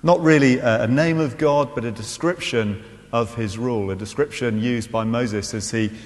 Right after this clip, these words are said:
built that altar and said, "The Lord is my banner."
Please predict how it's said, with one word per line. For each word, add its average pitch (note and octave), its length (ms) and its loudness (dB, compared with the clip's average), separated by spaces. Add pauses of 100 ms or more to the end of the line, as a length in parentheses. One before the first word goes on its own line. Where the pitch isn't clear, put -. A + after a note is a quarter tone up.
(160)
built B2+ 260 2
that A2+ 200 -4
altar B2 480 -4 (960)
and G2 140 -8
said, G#2+ 440 -2 (520)
"The G2+ 80 -2
Lord G#2+ 520 0 (100)
is G2 140 -8
my G2 180 0
banner." F#2+ 440 -2